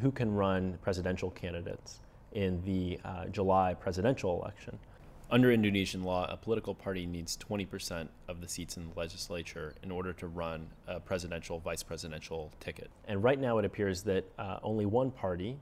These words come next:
the Indonesian Democratic Party of Struggle, the party of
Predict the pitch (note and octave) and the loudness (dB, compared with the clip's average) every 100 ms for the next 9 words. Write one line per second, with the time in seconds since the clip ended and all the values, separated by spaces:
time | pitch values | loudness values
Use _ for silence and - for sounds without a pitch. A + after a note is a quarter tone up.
0 | - G2+ G2+ G2+ G2 F#2 F#2 F2+ F2+ F#2+ | -6 -2 0 2 0 -2 -4 -4 -4 -4
1 | F#2 - G2 F#2 F2+ - F#2+ E2+ E2+ F2+ | -6 -4 -4 -4 -6 -4 -4 -2 -4 -6
2 | - F#2+ F#2 F2 | -4 -2 -2 -4